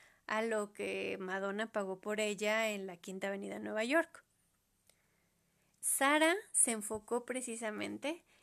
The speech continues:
en ofrecer una propuesta de diseño, de moda, de tendencia a un costo mucho más bajo. ¿Cuál es el secreto de Zara o cómo funciona Zara?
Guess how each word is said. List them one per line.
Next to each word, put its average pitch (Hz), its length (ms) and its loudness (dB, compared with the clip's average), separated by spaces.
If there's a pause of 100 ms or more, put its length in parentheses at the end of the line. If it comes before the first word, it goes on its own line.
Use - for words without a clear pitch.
en 208 180 -2
ofrecer 214 720 -2
una 240 300 -4
propuesta 214 760 -6
de 202 220 -4
diseño, 202 760 -4 (320)
de 196 200 -4
moda, 202 720 -4
de 202 220 -4
tendencia 202 840 -4 (440)
a 208 120 -4
un 208 160 -2
costo 220 640 -6
mucho 208 480 -2
más 190 320 -8
bajo. - 360 -10 (1080)
¿Cuál 277 200 4
es 294 120 0
el 277 120 4
secreto 240 420 -2
de 226 120 0
Zara 214 360 4
o 208 80 -6
cómo 208 260 -4
funciona 202 560 -8
Zara? - 360 -10